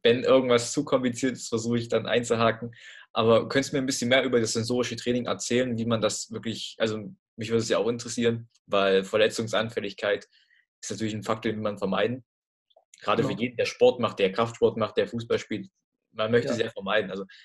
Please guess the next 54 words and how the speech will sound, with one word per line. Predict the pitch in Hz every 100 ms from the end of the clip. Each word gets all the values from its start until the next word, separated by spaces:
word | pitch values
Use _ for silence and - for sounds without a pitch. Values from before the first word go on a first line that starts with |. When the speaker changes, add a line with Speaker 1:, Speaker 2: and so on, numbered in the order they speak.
| _
Speaker 1:
kannst | - 127
du | 135
ein |
bisschen | 127 131 127
mehr | 107 120
darüber | 127 127
erzählen? | 120 - 131 127 _ _ _ _ _
Speaker 2:
Genau. | 139 117 - _ _ - - - - -
Und | 156
das | 160
hat | 180 180
wirklich, | 220 196 -
äh, | 160
das | 160 160
hat | 196
damit | 190 202
zu | 190
tun, | 170 196 185
dass, | 170 -
ähm, | 165 160 226 - -
unser | 170 170 151
Körper, | 180 208 208 190
wenn | 170
du | 180
geboren | 160 151 156 175
wirst, | 147 123 -
äh, | 147 131
wir | 170
haben | 202
immer | 170 -
ein | 143
Ziel. | 147 - 131 120 139 - -
Wir | 151
haben | 160
immer | 165 160
ein | 156 185 214
Ziel, | - 175 165
wir | 156
wollen | 147 131
glücklich | 175 202 190
sein, | 185 185 170
wir | 135
wollen | 139
uns | 123 -
gut | 170 180
fühlen, | - 180 156
wir | 139
wollen | 151
uns | 139
wohlfühlen. | 127 127 - - - - - -
Das | 151
ist | 151
das | 120
Ziel. | - -